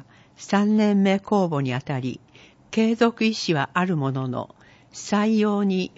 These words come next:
結びつかなかった会計年度任用職員は、令和五年度二人、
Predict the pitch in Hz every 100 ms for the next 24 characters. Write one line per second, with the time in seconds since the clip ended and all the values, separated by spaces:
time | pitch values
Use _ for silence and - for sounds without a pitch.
0 | - - _ 165 180 220 220 226 - 202
1 | 180 165 143 - 131 143 190 196 208 208
2 | 202 196 190 185 147 143 170 180 170 170
3 | - 147 - 160 131 113 104 - - -
4 | - - - 214 226 185 147 139 147 170
5 | 143 117 127 - 139 127 -